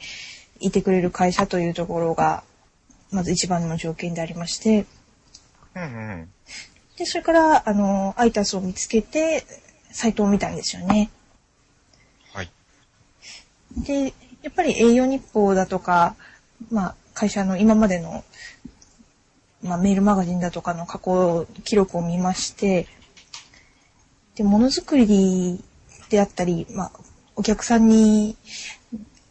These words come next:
Speaker 1: まあ、出していく仕事について、えー、信念を持ってしっかり取り組んでいる会社だなというところで、いい仕事ができるんじゃないかと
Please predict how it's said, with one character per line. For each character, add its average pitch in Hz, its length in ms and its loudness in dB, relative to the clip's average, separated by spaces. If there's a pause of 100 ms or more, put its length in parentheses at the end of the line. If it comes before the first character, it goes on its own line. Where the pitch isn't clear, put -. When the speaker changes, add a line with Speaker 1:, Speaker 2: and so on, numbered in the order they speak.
(480)
Speaker 1:
ま - 80 -12
あ、 - 20 -14 (200)
出 214 140 4
し - 80 -2
て 190 80 0
い 160 60 2
く - 100 -6
仕 - 180 2
事 196 240 2
に 190 200 2
つ - 260 -2
い 208 100 2
て、 226 340 2 (540)
え 175 100 -4
ー、 170 40 -4
信 277 240 2
念 240 140 6
を 180 40 2
持 175 120 -2
っ 170 60 -6
て 170 380 -4 (400)
し - 100 -10
っ - 40 -20
か 254 120 0
り 208 140 6
取 190 180 2
り 190 60 0
組 196 160 2
ん - 20 4
で 196 140 8
い 190 40 8
る 185 220 4
会 185 220 0
社 190 140 0
だ 185 80 2
な 190 180 2
と 180 140 -4
い 170 200 -4
う - 220 -12
と 180 100 -12
こ 170 120 -10
ろ 170 120 -4
で、 160 240 -8 (800)
い 247 60 2
い 247 40 2
仕 226 140 2
事 175 220 0
が 165 100 -2
で 175 100 -4
き 190 120 0
る 185 80 2
ん 185 40 2
じ 180 80 -4
ゃ 175 40 -6
な 170 140 -4
い 160 60 -8
か 160 160 -6
と - 240 -10